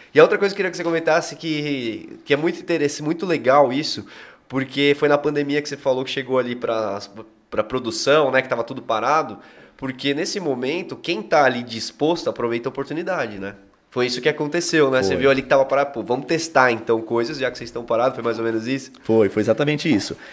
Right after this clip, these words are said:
Speaker 2: E, cara, e a gente deu muita sorte, de verdade. De, na pandemia, a gente fez uma reunião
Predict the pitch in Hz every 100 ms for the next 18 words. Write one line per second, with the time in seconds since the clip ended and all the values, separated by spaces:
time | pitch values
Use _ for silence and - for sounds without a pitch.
0 | - - 113 117 117 117 113 160 135 107
1 | 117 120 123 127 151 139 170 - 202 143
2 | 110 101 - 117 143 120 107 110 - -
3 | - - - 131 175 180 170 139 131 175
4 | 131 147 147 151 151 143 131 113 139